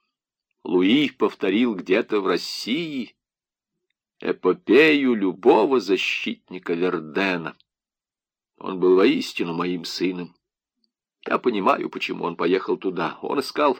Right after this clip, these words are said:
опасности. Он ненавидел политику, как я. Не всё ли равно, какое правительство в России?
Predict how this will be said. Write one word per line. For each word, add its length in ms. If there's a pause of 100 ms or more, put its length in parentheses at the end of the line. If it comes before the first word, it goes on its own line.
опасности. 800 (520)
Он 220
ненавидел 560
политику, 720
как 280
я. 280 (880)
Не 100
всё 160
ли 100
равно, 320
какое 360
правительство 680
в 60
России? 640